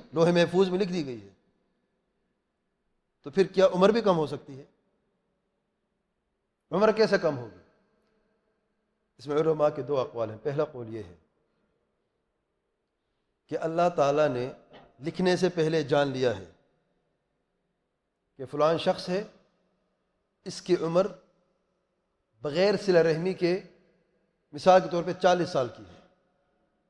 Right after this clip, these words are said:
اور صلہ رحمی اس نے کی، اس کی عمر ستر سال ہو گئی اور لکھ دیا گیا ستر سال۔ یہ بھی جان لیا ہے کہ فلاں شخص ہے،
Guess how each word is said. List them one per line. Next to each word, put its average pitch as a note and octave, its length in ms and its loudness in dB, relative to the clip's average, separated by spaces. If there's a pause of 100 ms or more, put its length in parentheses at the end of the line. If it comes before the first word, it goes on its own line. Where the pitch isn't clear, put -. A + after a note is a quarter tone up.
(480)
اور F3+ 160 0
صلہ F#3+ 360 4
رحمی G#3+ 160 2
اس G3+ 120 -2
نے G#3 100 4
کی، F#3+ 160 0
اس F3 100 0
کی F3 60 -2
عمر D3+ 160 0
ستر F3 320 -4
سال D3+ 200 2
ہو A#2+ 160 -10
گئی G2+ 120 -20 (1600)
اور D#3 140 -2
لکھ E3 180 -2
دیا F#3+ 180 4
گیا E3 220 4
ستر D#3+ 320 -4
سال۔ G#2 200 -12 (2000)
یہ B2+ 180 -6
بھی E3 120 -4
جان D#3 220 2
لیا E3 180 2
ہے E3+ 40 0
کہ E3+ 160 -4
فلاں D#3 280 4
شخص - 300 -6
ہے، G3 100 -2